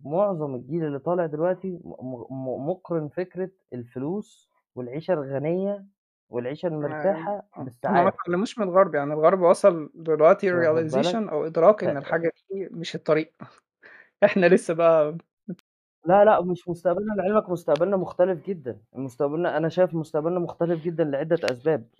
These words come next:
Speaker 1: آآ، ومش هيمشي في نفس الطريق، لأن ببساطة شديدة متطلبات السوق
Speaker 2: ما هي
Speaker 1: بتاعنا
Speaker 2: إحنا
Speaker 1: مختلفة
Speaker 2: هيحصل
Speaker 1: جدا
Speaker 2: تحوير
Speaker 1: للغاية عن
Speaker 2: للمجتمع اللي هو هيبقى
Speaker 1: متطلبات
Speaker 2: نفس
Speaker 1: السوق عندهم.
Speaker 2: متطلباتنا إحنا،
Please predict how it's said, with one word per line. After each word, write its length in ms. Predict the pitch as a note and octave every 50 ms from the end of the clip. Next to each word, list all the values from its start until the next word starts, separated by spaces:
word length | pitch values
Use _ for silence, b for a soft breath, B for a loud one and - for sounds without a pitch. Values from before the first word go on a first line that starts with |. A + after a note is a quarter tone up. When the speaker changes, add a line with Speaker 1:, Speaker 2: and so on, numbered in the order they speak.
| _ -
Speaker 1:
آآ، 140 | A#2 A#2+ A#2+
ومش 500 | A#2+ A#2+ B2 B2+ C3 C3+ D#3 F3 F3 F#3
هيمشي 280 | F3+ F3+ F#3 - F3 D#3+
في 100 | - E3
نفس 160 | E3 E3 -
الطريق، 420 | D3 _ - C#3+ D3 D3 C3 - -
لأن 240 | A2+ A#2+ C3 D3+ D#3
ببساطة 400 | D3 C3+ B2+ - - E3+ E3+ E3+
شديدة 300 | E3 D3 C#3+ D#3+ E3 E3+ E3
متطلبات 540 | D#3+ - C3 - C3 B2+ B2 B2+ E3+ E3 E3
السوق 260 | - - - E3 C#3+
Speaker 2:
ما 60 | D3
هي 60 | C#3+
Speaker 1:
بتاعنا 260 | - D3 D3+ F3 G3
Speaker 2:
إحنا 220 | G3+ - G#3 G3 E3+
Speaker 1:
مختلفة 20 |
Speaker 2:
هيحصل 280 | D#3+ F3 - - - -
Speaker 1:
جدا 60 | B2 -
Speaker 2:
تحوير 280 | B2 B2+ B2+ E3+ F3+
Speaker 1:
للغاية 260 | G3 - D3+ F3 F3+ E3
عن 60 | C#3
Speaker 2:
للمجتمع 280 | - E3+ F3+ F#3+ F3+
اللي 140 | D#3 - -
هو 120 | E3+ F#3 F3
هيبقى 300 | F3 F3+ E3 D3+ D3 D3+
Speaker 1:
متطلبات 60 | D#3
Speaker 2:
نفس 140 | B2+ B2+ F3
Speaker 1:
السوق 240 | D#3+ D3 B2 -
عندهم. 60 | - D3
Speaker 2:
متطلباتنا 340 | D#3 C#3+ D3+ B2+ G2+ - - _
إحنا، 120 | -